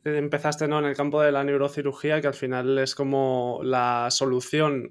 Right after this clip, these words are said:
cuando ya un cerebro está dañado. Lo otro es como la evolución natural de anticiparte a eso y cómo prevenirlo, cómo,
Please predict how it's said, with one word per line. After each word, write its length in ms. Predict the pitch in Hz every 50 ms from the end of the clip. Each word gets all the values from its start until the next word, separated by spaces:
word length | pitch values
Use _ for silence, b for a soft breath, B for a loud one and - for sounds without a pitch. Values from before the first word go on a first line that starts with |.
| - -
cuando 300 | - 131 131 131 127 127
ya 320 | 127 131 135 139 139 139
un 360 | 139 143 147 143 143 143 143
cerebro 280 | 143 - 139 135 139 135
está 180 | 131 - 139 139
dañado. 480 | 135 131 135 139 143 139 143 - - b b b b b b b b b _
Lo 260 | - - 131 135 135
otro 260 | 139 139 135 147 151 156
es 100 | 156 156
como 200 | 160 160 151 151
la 80 | 156
evolución 400 | 151 147 143 147 143 - 151 147
natural 420 | 151 151 139 147 147 151 151 156 156
de 420 | 156 147 143 139 131 - - _ _ _ _ -
anticiparte 720 | 156 156 156 143 139 - 139 123 - 147 143 147 135 156
a 140 | 151 147 147
eso 360 | 147 147 - 175 165 160 160
y 380 | 160 156 151 143 139 135 131 127
cómo 260 | - 147 147 147 147
prevenirlo, 640 | 143 143 147 139 135 131 139 127 123 117 113 117 - -
cómo, 420 | 143 143 143 151 151 151 147 147